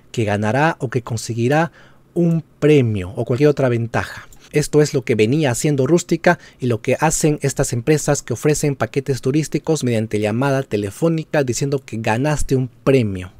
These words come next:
También dice en otro artículo que no se puede realizar ninguna de estas llamadas entre las ocho de la noche y las siete de la mañana, ni tampoco los días sábados y domingos y feriados. Si te han llamado el día sábado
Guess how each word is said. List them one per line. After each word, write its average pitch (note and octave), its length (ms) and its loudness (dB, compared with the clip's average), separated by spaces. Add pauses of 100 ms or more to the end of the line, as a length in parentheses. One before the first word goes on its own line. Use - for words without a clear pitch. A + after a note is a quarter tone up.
También A#2+ 320 2
dice D3+ 320 2
en C3 100 2
otro C#3+ 260 4
artículo D#3 600 2 (160)
que A#2 140 -2
no D#3+ 140 2
se E3+ 140 2
puede E3+ 280 4
realizar B2 460 2
ninguna C3+ 520 2
de C#3 60 6
estas C#3 240 0
llamadas C#3 640 0 (400)
entre A#2+ 320 -2
las G#2+ 320 -4 (180)
ocho F#3 300 4
de C3+ 40 6
la A#2+ 100 2
noche F3 300 2
y D3+ 60 -4
las A#2 180 -2
siete E3 240 2
de C#3+ 40 2
la A#2 80 0
mañana, D3 440 0
ni F3 120 2
tampoco E3 360 -2
los B2 140 0
días C#3+ 160 -2
sábados D#3+ 540 0
y C#3 100 -4
domingos C#3+ 560 0
y D3 100 -4
feriados. C3 640 -4
Si - 140 -4
te E3+ 100 0
han F3+ 80 2
llamado E3 340 2
el B2+ 60 0
día D3 160 2
sábado C3+ 480 0